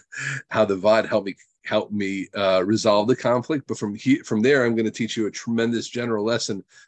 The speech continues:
about what working looks like and how it helps us. So I have a bacher that I'm close with, friendly with in the neighborhood,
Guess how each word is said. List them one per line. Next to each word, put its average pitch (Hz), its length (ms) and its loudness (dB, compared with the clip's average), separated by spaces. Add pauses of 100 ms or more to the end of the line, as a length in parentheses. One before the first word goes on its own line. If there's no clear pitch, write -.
(120)
about 95 360 -2 (160)
what 101 300 -2 (180)
working 110 500 -2
looks 113 220 0
like 95 180 -2
and 92 140 -8
how 101 160 -2
it - 60 -6
helps 101 300 -4
us. - 280 -10 (760)
So 131 680 4 (160)
I 120 80 -4
have 143 200 0
a 123 460 2
bacher 113 420 -2
that 107 120 -6
I'm 101 100 -8
close 101 340 -4
with, 156 220 0
friendly 110 320 -2
with 135 340 -2
in 107 100 -6
the 104 100 -4
neighborhood, 113 520 -2